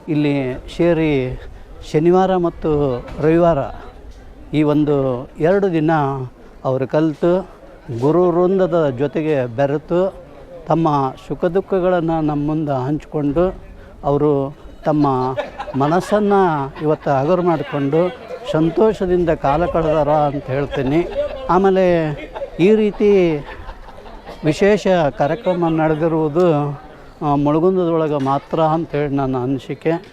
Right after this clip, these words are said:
ಆಮೇಲೆ ಮತ್ತೇನು ಅಂತಂದ್ರೆ ಅವರು ಎಲ್ಲೇ ಇರಲಿ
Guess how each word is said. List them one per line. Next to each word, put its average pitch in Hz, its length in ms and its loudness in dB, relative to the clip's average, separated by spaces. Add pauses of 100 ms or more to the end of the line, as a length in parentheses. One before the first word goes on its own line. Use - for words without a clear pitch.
(440)
ಆಮೇಲೆ 165 680 2 (400)
ಮತ್ತೇನು 180 580 2
ಅಂತಂದ್ರೆ 160 460 0 (800)
ಅವರು 151 680 2 (240)
ಎಲ್ಲೇ 185 340 4
ಇರಲಿ 156 380 0